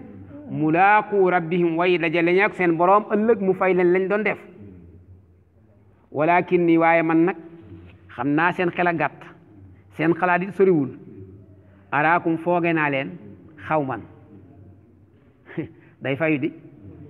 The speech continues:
day am na lu ñu ko waxoon léegi. <laughs> Hey, xaw ma ngeen di ay nit yoo xam ne tey yàlla na yu sànku ngeen, ak a génn réer.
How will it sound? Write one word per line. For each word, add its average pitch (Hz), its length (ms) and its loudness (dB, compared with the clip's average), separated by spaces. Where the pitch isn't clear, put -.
day 104 140 -8
am 123 180 -6
na 135 60 -2
lu 143 80 2
ñu 143 60 -2
ko 160 100 0
waxoon 175 220 0
léegi. 165 320 0
<laughs> - 1400 -10
Hey, 214 580 4
xaw 185 140 2
ma 220 100 4
ngeen 233 200 2
di 233 60 2
ay 233 120 4
nit 226 120 0
yoo 226 180 4
xam 220 180 0
ne 220 80 0
tey 220 140 0
yàlla 208 200 2
na 208 80 2
yu 208 100 2
sànku 208 280 0
ngeen, 180 340 0
ak - 140 2
a 220 60 4
génn 190 340 2
réer. 175 220 0